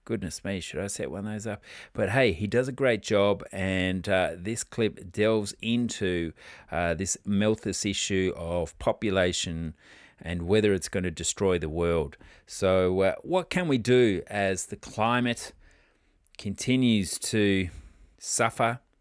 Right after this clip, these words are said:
and inequality continues to expand? We'll have a look at that in light of the Human Development Index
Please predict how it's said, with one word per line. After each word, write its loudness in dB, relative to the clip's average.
and 0
inequality 0
continues -2
to -6
expand? -2
We'll -6
have 2
a 2
look 2
at -12
that 0
in -2
light -2
of 0
the -6
Human 2
Development 2
Index 0